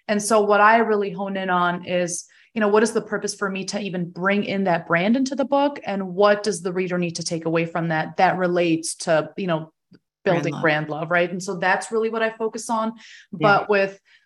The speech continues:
Speaker 1: um, you, you mentioned that Huda Beauty is one of the newer brands,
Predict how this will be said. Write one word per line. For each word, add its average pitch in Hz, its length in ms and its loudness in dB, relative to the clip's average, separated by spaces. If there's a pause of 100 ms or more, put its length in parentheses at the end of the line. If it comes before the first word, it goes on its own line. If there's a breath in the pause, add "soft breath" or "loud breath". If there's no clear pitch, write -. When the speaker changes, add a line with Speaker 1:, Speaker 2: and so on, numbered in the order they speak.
(100)
Speaker 1:
um, 185 400 0
you, 226 160 0
you 214 180 -2
mentioned 208 480 0
that 175 160 0
Huda 190 220 -2
Beauty 185 260 -4
is 175 120 -6
one 180 160 -6
of 175 120 -8
the 170 60 -8
newer 262 400 2
brands, 220 640 -4